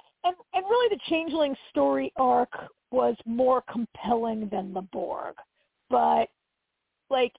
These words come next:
it was important to just bring back the Borg because they were bringing everything, we're getting the band back together, and the Borg were, like, the ultimate enemy of,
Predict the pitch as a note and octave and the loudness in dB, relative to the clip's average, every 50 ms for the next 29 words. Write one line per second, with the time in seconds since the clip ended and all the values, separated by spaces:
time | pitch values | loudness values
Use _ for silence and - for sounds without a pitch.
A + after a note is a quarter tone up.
0 | _ _ D#4+ D#4+ - D#4 E4 D#4+ D#4 D4 D4 - - F4+ F4 D4+ D4+ C4+ D4 C4+ | _ _ -8 -8 -4 -2 0 0 0 -2 -2 -2 0 0 0 0 -2 -2 -2 -2
1 | G#3+ B3+ B3 - - C4+ C4 B3+ A#3+ B3 - - - F#3+ B3 C#4+ F4 F#4+ F4 A#3 | -4 -6 -10 -8 -6 -6 -4 -2 -2 -2 -2 -2 -4 -2 0 2 2 0 0 -4
2 | A#3 - A3+ G#3+ B3 A#3+ A#3+ G#3 - B3 A#3+ B3 B3 A#3+ A3 C4 B3+ - - B3 | -6 -10 -8 -6 -4 -4 -4 -4 -4 -4 -4 -2 -4 -2 -4 -4 -6 -6 -4 -2
3 | B3+ B3+ - C#4 B3+ - C#4 C4+ G#3 B3+ C4 D#4+ G4+ F4+ A#3+ A#3+ - - - A3+ | -2 -2 0 -2 -2 0 -2 -2 0 0 0 0 0 -2 -4 -4 -4 -6 -8 -6
4 | A3 G3 F#3+ F#3 G#3 G#3 A3 A#3 A#3 G#3 F#3+ A3+ A3 A3+ A#3 B3 B3+ G#3+ A#3+ B3 | -4 -4 -4 -4 -4 -6 -6 -6 -8 -8 -6 -4 -2 0 0 0 0 -2 -2 -2
5 | B3 A3+ A3+ A#3 A3 - - A3 - - A3+ - - A#3+ A#3+ B3+ - C4 C4+ D#4 | 0 0 0 0 -2 -4 -8 -10 -8 -6 -8 -6 -6 -6 -8 -6 -4 -4 -4 -4
6 | F4 C#4+ A#3 F#3 - D3 - - G#3+ A3 G#3+ G#3+ G#3 | -4 -6 -10 -10 -12 -10 -6 -4 -4 -2 -4 -6 -8